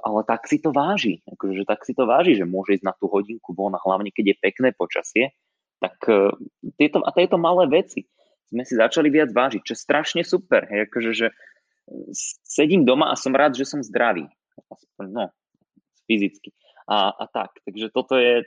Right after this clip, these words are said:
toto je veľmi dôležité. A napríklad to, že veda a inžinierstvo dostávajú oveľa viac priestoru a veci sa stávajú celebritami. Hej, že kto nepozná na Slovensku meno, že Pavol Čekan, alebo kto nepozná na Slovensku meno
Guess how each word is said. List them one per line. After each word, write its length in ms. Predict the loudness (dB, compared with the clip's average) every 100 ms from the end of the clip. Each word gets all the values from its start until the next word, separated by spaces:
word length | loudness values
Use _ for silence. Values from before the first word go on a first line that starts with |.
| _
toto 240 | -4 2
je 300 | 4 2 0 -8 _ _
veľmi 380 | -4 0 0 -2
dôležité. 560 | -2 0 0 -4 -14 -20 _ _ _
A 300 | -2 0 0 -2 -12 -20 _ _
napríklad 560 | -2 -2 -2 -2 -4 -4
to, 40 |
že 120 | -6 -4
veda 240 | 0 0
a 60 | 0
inžinierstvo 680 | -4 -10 -10 -10 _ -6 -4
dostávajú 600 | -6 -6 -2 -2 -4 _
oveľa 320 | 2 4 4 4
viac 180 | 2 -2
priestoru 640 | -4 -4 -4 -8 -8 -8 -8
a 120 | -6
veci 240 | -4 -6
sa 120 | -14 -6
stávajú 400 | -2 2 2 2
celebritami. 680 | 0 0 0 -4 -4 -4 -8 _ _ _ _
Hej, 180 | 0 2
že 20 | -2 _ _ -16
kto 260 | 0 2
nepozná 460 | 4 2 0 2 0
na 160 | 0
Slovensku 640 | -2 -4 -4 -2 -6 -10 -6
meno, 540 | -4 -2 -2 -2 -6
že 360 | -14 -8 -4 -4
Pavol 340 | 0 2 4 2
Čekan, 420 | 0 -6 -8 -12 -14 _
alebo 220 | -14 -14
kto 180 | -10 -2 0
nepozná 400 | 0 0 0 0
na 160 | 0
Slovensku 580 | -2 -2 -2 -2 -6 _
meno 460 | -6 -4 -2 -4